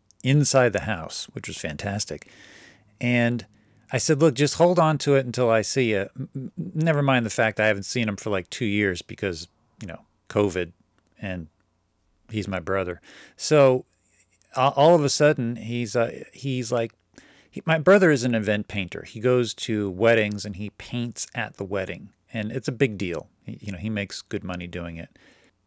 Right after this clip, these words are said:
He had to rent a car so that he could go out and do a wedding out on Long Island. And part of, I don't know if this is covid thing or a rental car thing changing their, uh,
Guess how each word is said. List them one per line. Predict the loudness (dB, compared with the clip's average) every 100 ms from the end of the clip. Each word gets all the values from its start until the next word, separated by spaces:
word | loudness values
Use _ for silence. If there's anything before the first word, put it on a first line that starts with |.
| _ _
He | -14 -6 -2 0
had | 0
to | -2
rent | -2 -2 -4
a |
car | -4 2 4 4 2
so | -4
that | -6 -6
he | -8
could | _
go | -4 0
out | 2 0
and | -4
do | -4
a |
wedding | 0 0 0 -2 -6 -10 -10
out | -6 -4
on | -4 -6
Long | -8 -8
Island. | -6 -6 -6 -8 -12 -18 _ _ _ _
And | -2 -2 -2 -6 -10
part | -10 0 0 2
of, | 0 -2 -8
I | -14 -10
don't | -4
know | -4
if | -4
this | -6 -6
is | -10
covid | -6 0 0 0 -4
thing | -4 -4 -4
or | -4
a |
rental | -4 -6 -6
car | -6 -2 -2
thing | -2 -6 -6
changing | -6 -6 -6 -6 -6
their, | -6 -6 -8 -14 _ _ _ -20 _ -10
uh, | -8 -6 -8